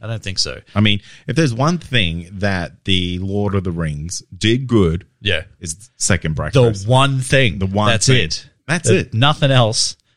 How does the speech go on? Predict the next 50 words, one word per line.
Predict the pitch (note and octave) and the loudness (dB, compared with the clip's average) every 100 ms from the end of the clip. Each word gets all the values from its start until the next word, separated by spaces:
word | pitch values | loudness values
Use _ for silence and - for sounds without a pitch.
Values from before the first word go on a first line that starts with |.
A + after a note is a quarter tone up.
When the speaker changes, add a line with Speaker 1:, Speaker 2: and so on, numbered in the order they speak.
| _ - | _ -2
Speaker 1:
other | A2 A2 | 2 4
than | G#2 G2+ | 2 0
that | G2 E2 | -2 0
breakfast | G2+ - F#2+ E2 - | -2 -2 -2 0 2
scene. | F2+ D2+ C#2+ | 2 0 0
Speaker 2:
Mm. | G#2+ G2 F#2+ E2+ E2 _ F#2+ | 4 4 4 0 -6 _ -6
Speaker 1:
Mm. | F2 D#2 D2+ - _ | -4 -4 -8 -12 _
Speaker 2:
Second | - G2+ G#2 | -2 -2 -2
breakfast. | G2 G#2+ - C3+ - - | -2 -4 -2 -4 -2 0
Speaker 1:
Second | G2 G2 | 0 0
bre-, | G#2 | -2
elevensies. | G#2+ G#2+ A2 A#2+ A#2 C#3+ D#3 - - _ | -2 -2 0 0 2 2 2 -2 -6 _
Speaker 2:
You | - F#2 | 0 2
know | F#2 G#2+ F#2+ | 4 4 2
it. | F2 - A2+ | -2 -6 2
Speaker 1:
Mm. | A#2 A#2 F2+ D#2+ E2+ - - | 2 4 -2 -6 -10 -14 -2
Speaker 2:
Pretty | D3+ | 0
sure | C#3+ A2+ | 2 2
that'll | F2+ | 0
just | E2+ E2 | -2 -6
be | D#2 | -8
brunch, | C#2+ D#2+ C#2 - | -4 -4 -4 -8
but | E2 | -4
whatever. | G#2 C3+ C3+ | 2 2 4
Speaker 1:
Well, | - D#3+ | 4 4
hey. | F#3+ - - - | 4 -2 -10 -4
Speaker 2:
Hey, | F3 D3 | -4 -2
Speaker 1:
Hey, | D#3+ C3+ | 2 4
Speaker 2:
hey. | |
Speaker 1:
who | C#3+ | 4
are | C#3+ | 2
you | C#3 | 0
to | C3+ | 0
judge? | C#3 A2 G#2+ | 0 0 0
Maybe | B2 A#2+ | -2 0
they | A#2+ | -2
didn't | A#2 A2 | -2 -4
have | G#2 | -2
brunch | G2+ A2+ - | -2 -4 -2
back | F2+ F#2+ | -4 -4
in | |
Middle | E2+ D#2 D2+ | -8 -6 -8
Earth. | - G2+ | -8 -8
N-, | A2+ | -8
maybe | - B2 B2 | -2 0 2
no | A#2+ | 0
one | A#2 A2 - - _ _ | 0 -4 -8 -20 _ _
had | A#2+ G#2 | -4 -4
figured | - B2 A#2 G#2 | -2 0 2 2
out | A2 F2+ - - | 2 0 -2 -10